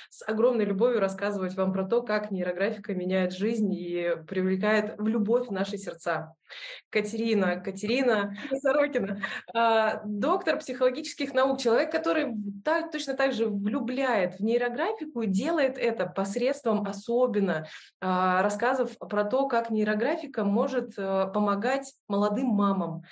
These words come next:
И, м-, может быть, не молодым мамам, просто мамам в принципе. Это про то, как, а, найти себя, найти свою роль, предназначение, как, э, совместить все, м, большое количество ролей, которые мамы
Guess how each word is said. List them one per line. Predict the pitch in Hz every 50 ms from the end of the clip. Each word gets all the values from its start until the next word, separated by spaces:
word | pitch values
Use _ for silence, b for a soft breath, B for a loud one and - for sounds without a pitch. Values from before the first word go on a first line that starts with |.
| B B B B
И, | 226 247
м-, | 247 240
может | 247 226 233 254 269 247 240
быть, | 226 254 - -
не | 233 277
молодым | 277 277 269 269 262 208 220 277 277 233
мамам, | 220 214 202 185 175 165 165
просто | 156 247 294 294 294 - 247
мамам | 220 214 233 240 233 220 214 214 214
в |
принципе. | - 214 226 226 220 214 208 - - 180 180
Это | 175 175 175 - 196 196 190
про | 196 214 208 208
то, | 208 262 277 269
как, | 269 226 214 214 208 B B B B B B
а, | B 208 208
найти | 208 208 208 220 226 220 - 254
себя, | - - 254 208 196 220 208 196
найти | 185 185 185 185 226 240
свою | 233 - 214 226 233 240
роль, | 233 233 214 202 202
предназначение, | 202 196 185 196 196 196 196 208 214 208 - 240 233 226 214 196 185 175 170
как, | - - 208 208 214 220 - -
э, | 220 208 202 202 196 202 196 196 202 B B B B B _
совместить | - - - 254 247 247 254 254 254 262 - - - 262 262 262 233 - 214 - - _ _
все, | - - - - 233 247 247
м, | 233 214 220 220 202
большое | 185 220 233 220 - 254 254 247
количество | 247 226 226 226 220 214 - - 208
ролей, | 208 208 220 254 269
которые | - 214 - - 214 214 214 220 214 208
мамы | 202 196 202 202 202 226 247 254 226 220 208 175 160 156